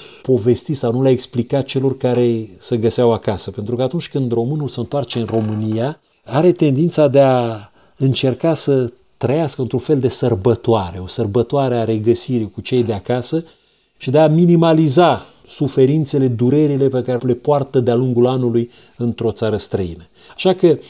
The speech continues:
dincolo, cum să spun, când, când vă întâlniți cu un român din diaspora,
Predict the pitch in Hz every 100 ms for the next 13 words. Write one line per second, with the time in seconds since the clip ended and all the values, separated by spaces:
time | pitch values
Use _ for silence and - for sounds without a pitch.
0 | - 127 180 190 180 175 147 - - _
1 | _ - 156 151 131 131 147 143 131 -
2 | - 147 127 151 - 156 185 180 160 139
3 | 143 165 147 135 123 120 147 131 - 120
4 | 113 120 143 -